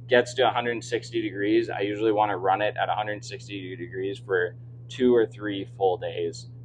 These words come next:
to set pitch and sterilize the wood. Um, if you guys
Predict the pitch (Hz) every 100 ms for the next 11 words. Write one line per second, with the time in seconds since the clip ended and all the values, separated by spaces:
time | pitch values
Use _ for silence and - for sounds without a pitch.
0 | - - - 101 - 107 98 - - 95
1 | 92 - - 95 90 85 85 - - 82
2 | 64 - - - - - - - - -
3 | - - 113 110 110 113 117 123 131 127
4 | 127